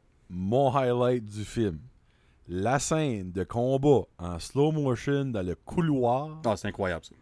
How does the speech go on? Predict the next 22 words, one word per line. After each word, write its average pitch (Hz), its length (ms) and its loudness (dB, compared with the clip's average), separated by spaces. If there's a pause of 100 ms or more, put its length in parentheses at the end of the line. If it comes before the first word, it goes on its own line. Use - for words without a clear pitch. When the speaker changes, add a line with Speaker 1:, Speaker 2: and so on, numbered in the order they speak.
(200)
Speaker 1:
C'est, 127 400 -2 (300)
dans 143 280 2
mon 175 200 4
livre 170 260 2
à 143 60 2
moi, 165 260 2 (140)
une 170 460 2 (120)
des 110 320 -2
meilleures 131 680 2
scènes 147 440 -2
du 98 220 -8 (160)
M 135 240 2
C - 240 -6
U. 110 280 -6 (520)
Speaker 2:
Ah, 110 120 0
cent 131 160 0
pour 127 160 4
cent. 117 100 0
Speaker 1:
Comme 87 80 -4 (100)
Speaker 2:
Cent 131 200 -2
pour 127 180 -2
cent. 95 140 -6